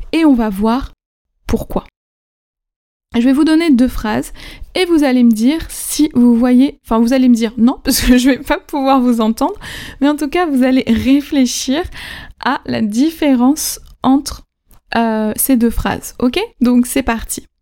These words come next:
Première phrase, « Samedi, je vais au cinéma. » Samedi,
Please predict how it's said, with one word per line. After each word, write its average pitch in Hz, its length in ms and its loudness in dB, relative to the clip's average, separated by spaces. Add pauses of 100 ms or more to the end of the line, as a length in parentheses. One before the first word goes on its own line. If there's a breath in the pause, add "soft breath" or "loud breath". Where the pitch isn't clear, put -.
(280)
Première 311 400 0
phrase, « 320 480 -4 (400 loud breath)
Samedi, 254 640 4 (100)
je 226 160 2
vais 233 300 0
au 269 160 0
cinéma. » 240 600 0 (1400)
Samedi, 208 680 0